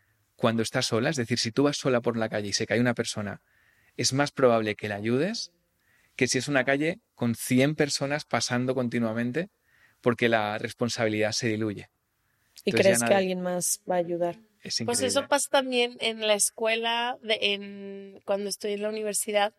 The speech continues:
Speaker 3: decían que cuando sucede un accidente, todo mundo dice, "Co-, llama al nueve, al nueve once",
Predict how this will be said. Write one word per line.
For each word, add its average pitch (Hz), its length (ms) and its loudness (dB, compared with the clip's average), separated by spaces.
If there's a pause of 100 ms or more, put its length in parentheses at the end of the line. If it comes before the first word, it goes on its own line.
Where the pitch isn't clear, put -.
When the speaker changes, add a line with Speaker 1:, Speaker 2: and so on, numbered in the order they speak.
(380)
Speaker 3:
decían 220 460 2
que 240 160 -10
cuando 214 720 2
sucede 220 420 -2
un 220 60 -2
accidente, 214 800 0 (480)
todo 220 220 4
mundo 220 280 -4
dice, 214 460 0
"Co-, 226 340 4 (100)
llama 233 520 2
al 233 160 -4
nueve, 220 580 0
al 208 260 0
nueve 208 360 0
once", 208 540 -2